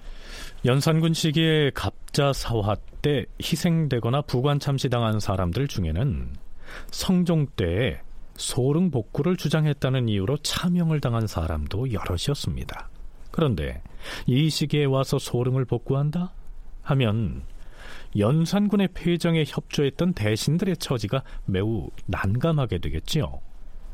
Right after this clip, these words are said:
그래서 유순을 비롯한 훈구 대신들은 대간의 주장에 맞서서 한 목소리로 소릉 복구 반대 입장을 견지할 수밖에 없었고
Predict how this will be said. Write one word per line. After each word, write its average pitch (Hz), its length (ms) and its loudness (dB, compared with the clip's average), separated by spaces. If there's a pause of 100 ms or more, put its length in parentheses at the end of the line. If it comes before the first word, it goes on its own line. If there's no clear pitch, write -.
(300)
그래서 127 760 2 (120)
유순을 156 680 4
비롯한 156 600 2
훈구 156 340 2
대신들은 131 720 2 (300)
대간의 131 500 4
주장에 131 340 2
맞서서 85 680 -2 (480)
한 151 320 2
목소리로 104 640 0 (320)
소릉 131 400 2
복구 110 300 0
반대 101 360 2
입장을 92 640 0
견지할 95 440 0
수밖에 - 320 -2
없었고 - 720 -2